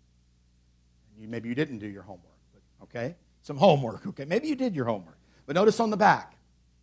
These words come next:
you have a pen. I want you to begin writing it out right now. "My life before I knew Christ.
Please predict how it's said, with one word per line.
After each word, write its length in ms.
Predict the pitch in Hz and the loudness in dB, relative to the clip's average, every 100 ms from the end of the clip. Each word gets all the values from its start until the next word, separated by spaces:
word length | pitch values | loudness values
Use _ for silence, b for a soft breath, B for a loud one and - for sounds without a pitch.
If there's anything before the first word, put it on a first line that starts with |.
| _ _ _ _ _ _ _ _ _ _ _ | _ _ _ _ _ _ _ _ _ _ _
you 80 | 143 | 4
have 100 | 160 | 4
a 40 | 190 | 4
pen. 600 | - 240 196 180 220 220 _ _ _ _ | -2 2 4 2 0 -8 _ _ _ _
I 60 | 143 | 0
want 200 | 180 180 | 0 -2
you 60 | 160 | -4
to 40 | |
begin 440 | 151 160 170 208 | -4 -2 0 0
writing 380 | 190 185 208 214 | 4 6 6 2
it 100 | 202 | 2
out 240 | 208 147 117 | 4 4 4
right 200 | 156 202 | 2 0
now. 280 | 208 117 - _ _ _ _ _ - | -8 -12 -16 _ _ _ _ _ 0
"My 160 | 147 | 2
life 440 | 151 160 208 240 - | 6 6 6 6 2
before 400 | 190 - 202 190 | 0 2 2 4
I 120 | 185 | 4
knew 180 | 185 185 | 2 -2
Christ. 640 | - 160 104 - - - | 0 0 0 -6 -12 -14